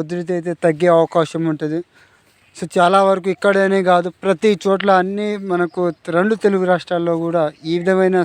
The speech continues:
సమస్యలు అయితే బాగా కనిపించడం జరుగుతుందండి. So, ప్రతి మొక్కకు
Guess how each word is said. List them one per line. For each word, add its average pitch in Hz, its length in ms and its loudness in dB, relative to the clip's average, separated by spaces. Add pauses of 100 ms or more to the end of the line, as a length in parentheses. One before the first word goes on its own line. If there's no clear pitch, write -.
సమస్యలు 170 440 -2
అయితే 170 160 -4 (840)
బాగా 190 260 4 (140)
కనిపించడం 170 520 -2 (120)
జరుగుతుందండి. 156 640 -4 (1300)
So, 196 100 -2 (140)
ప్రతి 180 300 2 (140)
మొక్కకు 185 440 -2